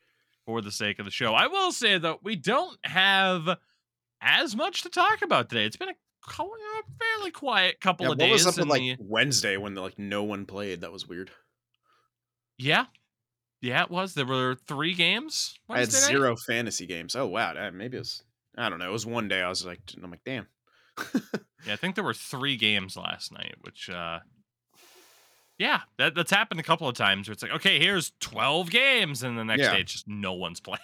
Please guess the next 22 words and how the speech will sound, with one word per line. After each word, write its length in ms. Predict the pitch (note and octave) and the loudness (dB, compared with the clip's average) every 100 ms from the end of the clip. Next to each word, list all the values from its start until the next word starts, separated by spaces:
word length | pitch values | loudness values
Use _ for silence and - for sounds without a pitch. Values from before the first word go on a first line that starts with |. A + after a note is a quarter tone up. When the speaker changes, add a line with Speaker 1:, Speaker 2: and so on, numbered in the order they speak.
| - - - _ | -12 -16 -16 _
Speaker 2:
Yeah. 220 | A2+ G2+ F#2+ _ _ _ _ _ _ _ _ _ _ _ | -10 -8 -10 _ _ _ _ _ _ _ _ _ _ _
Speaker 1:
The 260 | F#2+ F2 F2 _ _ _ _ | -12 -12 -12 _ _ _ _
N 120 | D3+ | 2
H 180 | E3 - | 4 4
L 320 | E3 D3 C3 | 4 4 0
scheduling 720 | - - D#3+ C#3+ C3+ A2+ F#2 - _ - | -2 -2 0 0 0 -2 -4 -6 _ -8
is, 460 | G#2 G#2 G2+ - | -6 -6 -6 -6
uh, 300 | G2+ F#2+ F2 F2 _ _ _ _ _ | -6 -6 -8 -10 _ _ _ _ _
and 160 | F#2 G2 | -10 -6
always 320 | A#2 A#2 G2+ | -4 -4 -4
will 180 | A2 A2 | -4 -4
be 200 | G#2+ G#2 | -2 -4
a 60 | |
bit 300 | F2+ G#2+ G#2+ - | -4 -8 -10 -12
of 140 | A2 G#2 | -12 -10
an 80 | G#2 | -8
enigma. 540 | G2+ G#2+ A#2 A2 F2 - _ _ _ _ _ _ _ _ _ _ | -6 -6 -2 -2 -4 -10 _ _ _ _ _ _ _ _ _ _
That 200 | D4+ E4+ | 2 2
said, 460 | - E3 G2 A2+ D#3 _ _ _ _ _ _ _ _ _ | 2 2 2 -2 -8 _ _ _ _ _ _ _ _ _
getting 320 | C4+ C4+ B3 | 0 2 4
into 260 | A3 F#3+ F#3+ | 4 2 0
today's 720 | D#3 D3+ C#3+ B2 A#2+ - - | 0 2 4 4 2 -2 -4